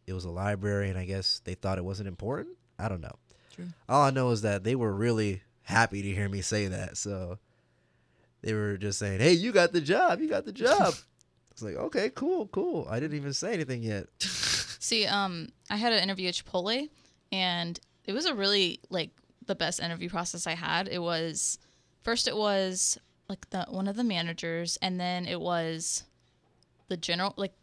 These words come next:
Speaker 3: higher up manager, and then it was, um, two workers that work there, 'cause their whole policy at Chipotle is if you work there, you have to approve of other people that are hired, basically.
Speaker 2: Mm.
Speaker 3: Um, and usually they do that in different days, but they just did it mine all, like, w-, all at once.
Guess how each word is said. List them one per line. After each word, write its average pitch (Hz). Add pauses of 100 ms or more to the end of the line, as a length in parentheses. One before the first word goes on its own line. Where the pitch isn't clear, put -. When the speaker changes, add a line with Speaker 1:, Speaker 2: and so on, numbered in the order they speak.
(140)
Speaker 3:
higher 190
up 202
manager, 302
and 202
then 220
it 190
was, 175 (100)
um, 165 (200)
two 233
workers 196
that 214
work 247
there, 269 (340)
'cause 214
their 208
whole 208
policy 180
at 180
Chipotle 180
is - (100)
if -
you 180
work 170
there, 190
you 165 (560)
have 175
to 180
approve 170
of 170
other 170
people 175
that 160
are 165
hired, 170
basically. 269
Speaker 2:
Mm. 165 (560)
Speaker 3:
Um, 165
and 214
usually 240
they 214
do 202
that 185
in 180
different 180
days, 165
but 185
they 175
just 170
did 165
it -
mine 160
all, 156
like, 160
w-, 160
all 160
at -
once. 175